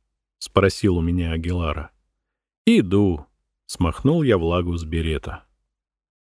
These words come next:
Таверна располагалась недалеко.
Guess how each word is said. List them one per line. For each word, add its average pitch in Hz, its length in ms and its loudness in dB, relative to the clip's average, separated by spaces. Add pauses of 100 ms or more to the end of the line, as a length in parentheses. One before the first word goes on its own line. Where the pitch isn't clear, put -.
(340)
Таверна 175 560 2
располагалась 95 840 -2
недалеко. 90 720 -4